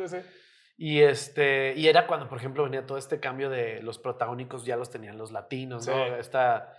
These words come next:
Speaker 2: eh, Gabriela Montes se llama el personaje, ¿cómo se llama la niña?
Speaker 1: Eh,
Speaker 2: Es
Speaker 1: Vanessa Hudgens.
Speaker 2: Vanessa Hudgens,
Speaker 1: Sí.
Speaker 2: que, que es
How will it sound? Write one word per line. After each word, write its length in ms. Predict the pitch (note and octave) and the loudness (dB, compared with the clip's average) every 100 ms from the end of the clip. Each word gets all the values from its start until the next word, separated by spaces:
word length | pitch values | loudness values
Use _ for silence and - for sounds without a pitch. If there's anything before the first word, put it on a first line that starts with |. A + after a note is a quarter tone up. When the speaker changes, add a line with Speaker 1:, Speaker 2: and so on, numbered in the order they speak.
| _ _ _ _ | _ _ _ _
Speaker 2:
eh, 500 | - A#2 A2+ A2+ A2+ | -4 -2 0 -2 -4
Gabriela 540 | A#2 A#2+ B2 B2+ B2+ A#2+ | -4 -4 -4 -2 -2 -2
Montes 360 | B2 C3 C#3 C3 | -6 -10 -10 -10
se 80 | |
llama 160 | B2 B2+ | -10 -10
el 60 | B2+ | -8
personaje, 360 | A2+ B2 A#2+ | -8 -10 -12
¿cómo 100 | B2+ | -16
se 80 | A#2 | -12
llama 120 | B2 | -10
la 80 | A#2+ | -8
niña? 440 | A2+ B2 C3 - _ _ _ _ _ | -8 -10 -10 -12 _ _ _ _ _
Speaker 1:
Eh, 420 | C3 C3 C3 C3 C3 | -6 -4 -4 -4 -2
Speaker 2:
Es 100 | C3 | -2
Speaker 1:
Vanessa 260 | C3+ C3+ | -2 -2
Hudgens. 100 | C#3+ | -2
Speaker 2:
Vanessa 380 | C3+ C3 B2 A#2+ C3 | 2 2 -2 -6 -4
Hudgens, 300 | C3+ C3+ C3 | -2 -4 -4
Speaker 1:
Sí. 80 | C#3 B2 - | -2 -2 -6
Speaker 2:
que, 60 | - | -12
que 80 | |
es 100 | A2 | -12